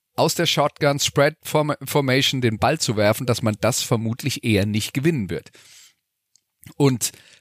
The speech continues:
ähm, ja, insofern war es halt enorm wichtig,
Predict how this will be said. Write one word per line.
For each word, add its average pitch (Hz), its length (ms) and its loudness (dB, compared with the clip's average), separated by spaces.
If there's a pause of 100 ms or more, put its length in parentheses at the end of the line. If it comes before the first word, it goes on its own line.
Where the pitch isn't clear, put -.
(120)
ähm, 120 560 2 (140)
ja, 104 180 0 (240)
insofern 143 500 2
war 139 120 4
es 151 100 -4
halt 143 160 2
enorm 135 400 0
wichtig, 147 540 0